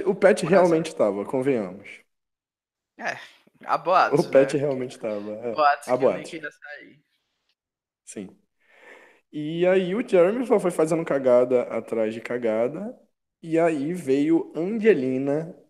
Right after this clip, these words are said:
Speaker 1: e falou, "Vou tirar o Jeremy", e fez.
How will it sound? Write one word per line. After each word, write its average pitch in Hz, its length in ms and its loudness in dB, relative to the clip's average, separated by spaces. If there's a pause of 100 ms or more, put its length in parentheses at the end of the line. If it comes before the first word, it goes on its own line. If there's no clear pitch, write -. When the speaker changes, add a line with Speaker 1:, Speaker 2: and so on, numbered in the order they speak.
(580)
Speaker 1:
e 131 80 -14
falou, 127 800 -2 (180)
"Vou 131 260 0
tirar 131 300 -2
o 131 80 -4
Jeremy", 117 640 -6
e 143 60 -16
fez. - 520 -10